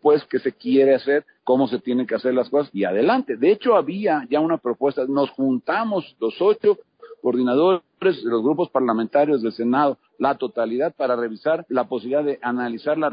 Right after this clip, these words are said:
la, la estrategia de seguridad. El grupo mayoritario Morena,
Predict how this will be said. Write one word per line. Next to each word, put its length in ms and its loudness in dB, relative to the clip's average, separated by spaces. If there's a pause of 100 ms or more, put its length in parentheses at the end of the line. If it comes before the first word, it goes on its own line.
(120)
la, 340 -2
la 100 -6
estrategia 380 -6
de 60 -12
seguridad. 340 -2
El 140 -4
grupo 280 -2
mayoritario 460 -2
Morena, 480 -2